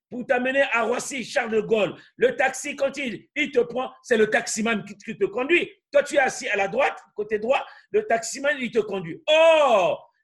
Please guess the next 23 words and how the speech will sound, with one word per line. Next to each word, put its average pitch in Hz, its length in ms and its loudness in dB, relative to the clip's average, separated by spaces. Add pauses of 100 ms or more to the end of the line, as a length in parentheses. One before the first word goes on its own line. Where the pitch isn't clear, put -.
les 240 160 0
pasteurs, 262 720 0 (180)
les 240 220 2
évangélistes, 269 640 0
les 247 120 0
prêtres 269 480 -2
et 262 120 2
tous 294 100 -16
ces 233 260 -2
hommes-là, 240 360 2 (360)
ils 262 200 -4
veulent 269 280 6
mettre 247 500 0 (280)
le 254 120 2
Saint-Esprit 277 640 -2
à 208 140 0
droite 311 420 2 (380)
et 262 260 4
eux, 302 120 2
ils 254 100 -4
sont 269 280 -4 (180)
à 190 120 0
gauche, 311 360 6